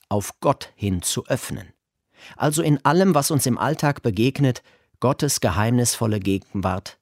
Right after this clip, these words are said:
wahrzunehmen. Aber das ist nicht etwa großartig und überwältigend.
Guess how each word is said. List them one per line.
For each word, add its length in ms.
wahrzunehmen. 800
Aber 180
das 180
ist 120
nicht 160
etwa 240
großartig 1040
und 240
überwältigend. 1000